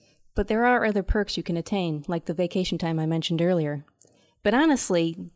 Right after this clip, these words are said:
the best way to get more than a three percent increase, and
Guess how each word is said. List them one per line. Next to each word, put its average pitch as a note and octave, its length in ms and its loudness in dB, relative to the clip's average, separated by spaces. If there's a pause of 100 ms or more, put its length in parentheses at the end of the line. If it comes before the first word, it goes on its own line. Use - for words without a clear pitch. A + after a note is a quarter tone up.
the G3 80 0
best A#3+ 360 2
way A#3+ 180 4
to G#3 120 -2
get - 280 -2
more G3+ 240 2
than G3 140 2
a F3+ 60 0
three G3 200 -2
percent F3+ 380 -4
increase, F3+ 540 -4 (360)
and E3+ 200 -6